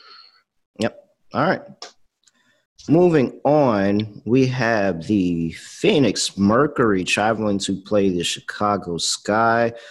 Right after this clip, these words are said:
Sky are laying nine, one sixty-three on the total. It looks like the books are finally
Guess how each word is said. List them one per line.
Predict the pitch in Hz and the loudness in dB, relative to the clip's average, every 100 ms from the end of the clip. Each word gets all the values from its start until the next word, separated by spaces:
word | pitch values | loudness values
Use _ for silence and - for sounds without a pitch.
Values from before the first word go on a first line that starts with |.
| - - | -20 -10
Sky | - 123 135 127 | -4 0 0 0
are | 87 | -2
laying | 87 120 139 92 87 82 | 0 2 2 0 -2 -4
nine, | 87 95 123 101 87 82 | -2 0 0 -2 -4 -4
one | 107 143 | -2 0
sixty-three | 147 - 113 - 90 - 104 117 | -2 -4 -6 -6 -10 -6 0 2
on | 110 90 | 2 0
the | 82 | -4
total. | - 117 127 127 | -6 0 2 2
It | 110 | 2
looks | 160 - | 0 0
like | 170 156 | -2 0
the | 90 | -2
books | 110 131 - 113 | 0 0 0 -2
are | 90 | -4
finally | - 95 123 139 123 | -4 -2 0 2 0